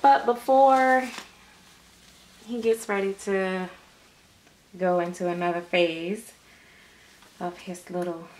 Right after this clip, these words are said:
baby life, <laughs> I want to see him in a different color. I'm gonna save this, this outfit. I love this outfit on him. Um,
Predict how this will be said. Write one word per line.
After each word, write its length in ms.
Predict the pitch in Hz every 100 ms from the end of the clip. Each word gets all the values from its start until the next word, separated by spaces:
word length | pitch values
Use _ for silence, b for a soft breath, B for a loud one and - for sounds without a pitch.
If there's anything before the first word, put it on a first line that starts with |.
| 190
baby 240 | 175 170
life, 500 | 170 165 165 196 - 233 233
<laughs> 1040 | 233 220 - _ - _ _ - - - -
I 140 | 196
want 340 | 170 175 180 - -
to 520 | 175 170 160 160 160
see 240 | - -
him 220 | - 175 180
in 360 | - - - - _ -
a 40 | -
different 360 | - - -
color. 360 | - 214 208 208
I'm 100 | 214
gonna 200 | - -
save 380 | - - - -
this, 240 | - - -
this 180 | 214 -
outfit. 320 | 185 - 190
I 80 | 180 170
love 180 | 170 165
this 180 | 175 185
outfit 280 | 160 - 165
on 120 | 160
him. 180 | 165 165 - B B B B B B B -
Um, 600 | - 180 175 165 165 170